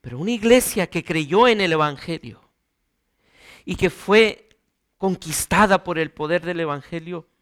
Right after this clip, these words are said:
recibió un mensaje del ángel de las iglesias en Apocalipsis capítulo tres, versículo diecisiete.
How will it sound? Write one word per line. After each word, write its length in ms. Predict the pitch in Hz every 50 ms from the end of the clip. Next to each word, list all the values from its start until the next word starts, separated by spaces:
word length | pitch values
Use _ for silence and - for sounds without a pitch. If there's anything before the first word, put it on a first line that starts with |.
| _ _ _ _ _ - - _ -
recibió 440 | 160 165 - - 175 147 160 190
un 80 | 220 226
mensaje 760 | 226 214 196 170 - - 175 175 165 - - 147 135 147 _ _ _ _ _ _ _ _ _ _ _ _ _ _ _ _ _ _ _ _ _ _ _ _ _ _ _ _ _ _ _ _ _ _ _ _ _ _ _ _ _ _ _ _
del 200 | 151 147 139 147
ángel 560 | 151 151 143 - - 143 139 143 143 147 _ _ _ _ _ _ _ _ _ _ _
de 80 | - 143
las 200 | 131 127 - -
iglesias 560 | 143 120 131 139 131 - - - - - -
en 120 | 135 131
Apocalipsis 680 | 127 127 - - - - 123 127 139 - - - 139 -
capítulo 460 | - 120 - 131 - - 127 127 120
tres, 460 | _ - 131 127 117 107 - - _ _ _ _ _ _ _ _
versículo 500 | - - 117 - - 147 - - - 131
diecisiete. 760 | 120 127 120 - - 113 - - 131 123 - _ - 120 117